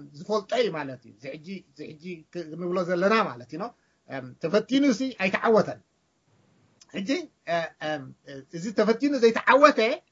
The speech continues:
ሕጂ ኣበጊስካ ክትዕውቶ ምፍታን ፅቡቕ። ግን ካብቲ ስለምንታይ እዩ ዘይተዓወተ ዝብል ካብቲ ተመክሮ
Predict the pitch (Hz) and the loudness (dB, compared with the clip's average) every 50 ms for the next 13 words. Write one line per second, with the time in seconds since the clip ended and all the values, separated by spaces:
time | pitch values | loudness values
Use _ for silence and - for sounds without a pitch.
0 | _ _ _ _ _ _ 220 220 196 226 214 208 214 254 214 214 277 - - 262 | _ _ _ _ _ _ -6 -2 2 4 4 6 6 4 2 2 -2 -2 2 2
1 | 226 208 - - - - - 262 247 - 220 208 220 196 - _ 339 311 294 214 | 2 2 0 -4 -2 0 0 2 2 0 -2 -2 -4 -6 -4 _ -4 -4 -4 -6
2 | - - 262 311 349 294 190 - _ _ _ _ 160 - 427 440 415 - _ _ | -10 -12 -8 -2 -2 -2 -2 -2 _ _ _ _ -4 -4 -4 -4 -4 -10 _ _
3 | _ _ _ _ _ _ _ - 214 240 - - - 339 320 294 240 _ _ - | _ _ _ _ _ _ _ 2 2 2 2 0 -6 -10 -8 -10 -12 _ _ -6
4 | - 240 254 277 294 277 330 339 302 262 240 226 202 202 - _ - 214 226 - | -4 -2 0 0 -2 0 0 0 -2 -2 -4 -6 -10 -10 -14 _ -6 -4 -4 -4
5 | - - 240 262 247 233 233 233 214 190 240 - - - 196 190 - - - 233 | -4 -2 0 2 2 2 2 0 -2 -2 -4 -8 -6 -6 -8 -8 -10 -8 -6 -2
6 | 240 269 277 269 - 277 262 | 0 0 0 0 4 4 6